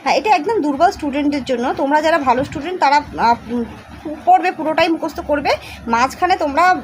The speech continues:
যদি মনে করো যে মাঝখানের এই লাইনটা ছেড়ে দিই, এই লাইনটা ছেড়ে দিই, কি যেটা মনে হবে সেটা তোমরা ছেড়ে দিতে পারো। আর যারা একে-, একদম মুখস্থ করতে পারো না, তাদের জন্য বলবো তারা তাহলে একটু ছোট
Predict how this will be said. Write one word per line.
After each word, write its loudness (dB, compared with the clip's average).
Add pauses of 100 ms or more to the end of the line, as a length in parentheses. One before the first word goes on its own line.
(180)
যদি 0
মনে 0
করো 0
যে -4
মাঝখানের 0
এই 2
লাইনটা 0
ছেড়ে -2
দিই, -4
এই 2
লাইনটা -2
ছেড়ে -2
দিই, -8
কি 0
যেটা 0
মনে 2
হবে 2
সেটা -4
তোমরা -4
ছেড়ে -4
দিতে -6
পারো। -4 (400)
আর 0
যারা 4
একে-, 0
একদম 2
মুখস্থ -2
করতে -2
পারো 2
না, -2
তাদের -2
জন্য -4
বলবো -4
তারা 2
তাহলে -2
একটু -4
ছোট -6